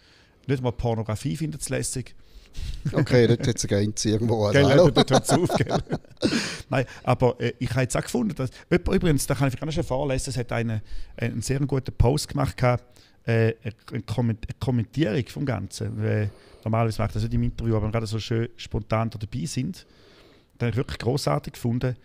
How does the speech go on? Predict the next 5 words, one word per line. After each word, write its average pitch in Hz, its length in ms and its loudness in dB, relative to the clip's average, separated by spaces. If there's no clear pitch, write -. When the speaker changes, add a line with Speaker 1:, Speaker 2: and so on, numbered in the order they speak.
Speaker 1:
der 131 80 6
hat 127 60 0
geschrieben 131 360 -2
gehabt, 117 320 2
ähm, 107 420 0